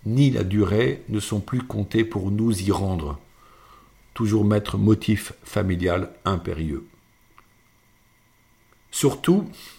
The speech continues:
si nous voulons tant la messe,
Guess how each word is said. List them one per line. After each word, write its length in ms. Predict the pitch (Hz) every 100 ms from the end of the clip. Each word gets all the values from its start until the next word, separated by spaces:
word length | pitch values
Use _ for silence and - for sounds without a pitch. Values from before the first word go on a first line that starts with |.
| - _ - - _ _ 160 - - -
si 120 | 147
nous 120 | 156
voulons 260 | 147 175 170
tant 280 | - 214
la 140 | 127 78
messe, 460 | 73 73 - -